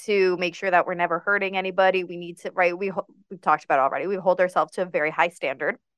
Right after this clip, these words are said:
So admitting that you need help is breaking that standard that you're holding yourself to, saying, "I cannot be this standard.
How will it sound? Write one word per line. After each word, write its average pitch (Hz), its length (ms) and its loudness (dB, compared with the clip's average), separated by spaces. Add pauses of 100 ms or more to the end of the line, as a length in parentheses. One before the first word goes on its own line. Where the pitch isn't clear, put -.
(580)
So 262 120 6
admitting 277 320 6
that 247 160 0
you 233 80 -2
need 214 160 0
help 269 380 8 (500)
is 226 260 12 (1400)
breaking 202 720 4
that 214 300 4
standard 269 520 4
that 185 140 6
you're 214 140 2
holding 285 360 0
yourself 190 460 2
to, 185 180 -6
saying, 185 300 2
"I 208 280 2 (400)
cannot 311 420 0
be 202 160 -14
this 175 260 -8
standard. 151 440 -6